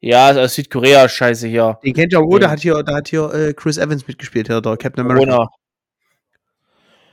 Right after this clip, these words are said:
Speaker 1: Zweitausendeinundzwanzig Nomadland. Boah, keine Ahnung.
Speaker 2: Oh, nie gehört, nie gesehen.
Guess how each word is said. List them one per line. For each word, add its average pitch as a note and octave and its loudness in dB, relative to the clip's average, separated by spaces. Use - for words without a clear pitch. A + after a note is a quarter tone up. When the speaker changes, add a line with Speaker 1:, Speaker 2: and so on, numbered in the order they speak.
Speaker 1:
Zweitausendeinundzwanzig D3 -4
Nomadland. E3+ -2
Boah, A2 -14
keine A#2+ -2
Ahnung. C#3 -4
Speaker 2:
Oh, A2 -14
nie B2 -8
gehört, B2 0
nie A#2+ -6
gesehen. B2 -2